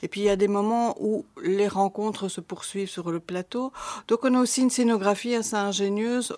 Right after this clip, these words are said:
avec, euh, tout simplement ce qui peut symboliser un bureau, une cuisine, un salon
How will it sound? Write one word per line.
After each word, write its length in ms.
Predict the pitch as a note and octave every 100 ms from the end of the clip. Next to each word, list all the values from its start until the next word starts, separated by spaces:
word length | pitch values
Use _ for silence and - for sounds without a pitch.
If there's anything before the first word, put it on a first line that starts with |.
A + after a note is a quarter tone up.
| -
avec, 460 | F#3 F#3 G#3+ A3 - - - - -
euh, 320 | F3 F#3+ F#3+
tout 220 | F#3+ - G#3
simplement 840 | A3 G3+ G3+ G3+ G#3 G#3+ A3 G#3+
ce 240 | - -
qui 240 | A#3+ - A3
peut 220 | G#3+ G#3+
symboliser 840 | - G#3 F#3+ G3+ F#3+ F#3 F3 F3+ - -
un 160 | A#3 A#3+
bureau, 500 | G3+ G3 F3+ E3+ F#3 - - _ -
une 240 | A#3+ A#3+
cuisine, 720 | - G#3 G3 E3+ F3+ F#3 G3 - - - -
un 140 | B3
salon 640 | A#3+ - G#3 G3 F#3+ G3